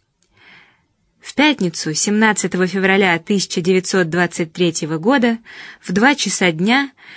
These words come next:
в передней комнате гробницы собралось примерно двадцать человек, учёные и члены правительства. Никто из них не подозревал,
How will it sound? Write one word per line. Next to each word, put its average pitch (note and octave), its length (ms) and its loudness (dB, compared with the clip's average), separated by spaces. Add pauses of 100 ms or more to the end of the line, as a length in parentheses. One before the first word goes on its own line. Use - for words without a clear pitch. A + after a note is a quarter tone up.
(120)
в - 160 -20
передней A#3 420 4
комнате G3+ 520 2
гробницы A3 720 0 (300)
собралось A3+ 540 2
примерно C4+ 520 2
двадцать A#3 460 0
человек, G3 720 -2 (360)
учёные C#4 640 2 (240)
и F#3 80 -4
члены F#3+ 400 2
правительства. F3+ 840 -2 (720)
Никто F#3+ 380 2
из G3+ 300 2
них B3+ 260 4
не A3+ 140 2
подозревал, F#3 800 -2